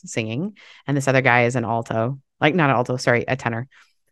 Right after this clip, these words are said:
And they started singing my favorite hymn, which is Be Thou My Vision. And we got to the line that says, "Heart of my own heart, whatever befall." And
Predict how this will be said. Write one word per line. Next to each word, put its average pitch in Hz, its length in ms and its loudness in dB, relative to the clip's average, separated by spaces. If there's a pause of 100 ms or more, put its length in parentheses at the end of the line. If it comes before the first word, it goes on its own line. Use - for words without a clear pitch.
(180)
And 151 420 4
they 151 220 2
started 165 340 2
singing 139 340 0
my 127 140 0
favorite 127 320 0
hymn, 131 260 -2
which 117 200 -4
is 120 100 -4
Be 123 140 -4
Thou 113 160 0
My 113 160 -4
Vision. 120 420 -6 (1080)
And 190 60 4
we 175 120 6
got 170 200 6
to 190 80 -2
the 170 120 4
line 151 460 4 (260)
that 139 140 2
says, 135 260 6
"Heart 143 340 4
of 147 100 0
my 127 200 0
own 135 140 0
heart, 127 300 0
whatever 127 340 -2
befall." 131 580 0 (840)
And 139 720 2